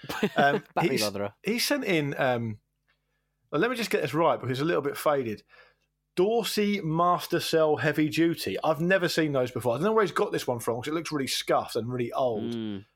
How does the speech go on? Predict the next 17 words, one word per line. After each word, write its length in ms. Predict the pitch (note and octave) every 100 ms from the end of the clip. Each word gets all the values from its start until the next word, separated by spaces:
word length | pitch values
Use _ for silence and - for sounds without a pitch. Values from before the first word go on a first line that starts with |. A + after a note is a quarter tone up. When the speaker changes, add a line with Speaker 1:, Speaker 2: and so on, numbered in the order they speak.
| _
Speaker 2:
But 120 | C3
I 120 | E3+
think 160 | F3 G#3
that's 180 | D3+ A2
Speaker 1:
No. 80 | C3+
Speaker 2:
a 40 |
new 140 | C3+
player, 340 | A#2+ C#3 C3 G#2+
actually. 400 | - A2+ C3 - _ _ _ _ _ _ -
Speaker 1:
Mm, 240 | A2 G2+ G2+ _ -
I 80 | A#2+
like 260 | A2+ C3+
it. 160 | - - _ -
I 200 | F3 F#3 -
bloody 420 | B2 D3+ F3 A2+
love 220 | A2 D3+ A#2
it. 160 | F2+